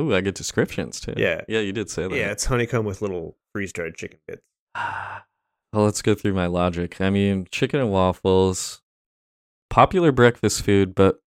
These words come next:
Speaker 1: maybe only more recently in the mainstream. I think this is real.
Speaker 2: Um, this is one hundred percent real.
Speaker 1: Nice.
Speaker 2: And it's, like, a huge, weird, uh, people are trying to make keto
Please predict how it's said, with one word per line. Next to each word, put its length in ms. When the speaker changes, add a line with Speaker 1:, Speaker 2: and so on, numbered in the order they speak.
Speaker 1:
maybe 280
only 220
more 240
recently 1160
in 160
the 60
mainstream. 960
I 80
think 180
this 220
is 120
real. 300
Speaker 2:
Um, 400
this 220
is 400
one 400
hundred 500
percent 460
real. 580
Speaker 1:
Nice. 500
Speaker 2:
And 540
it's, 240
like, 200
a 60
huge, 400
weird, 380
uh, 460
people 240
are 60
trying 360
to 140
make 240
keto 540